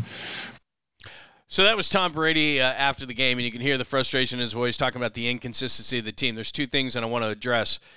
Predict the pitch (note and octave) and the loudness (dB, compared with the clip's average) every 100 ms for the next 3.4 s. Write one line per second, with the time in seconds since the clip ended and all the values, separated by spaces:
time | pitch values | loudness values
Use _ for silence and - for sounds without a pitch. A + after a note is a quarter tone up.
0 | - - _ A2 B2 A2 C3+ A#2 A2+ A#2 | -20 -20 _ 4 4 6 2 4 2 2
1 | A#2 G#2+ B2 A#2 A#2 A#2 A#2+ A2+ _ A#2+ | 0 0 0 2 0 0 -2 -4 _ -6
2 | A#2 B2 A2 - A#2 - A#2 G#2+ G2+ - | -4 -4 -6 -4 -4 -2 -4 -4 -2 -2
3 | - A#2+ A2 | -2 -6 -6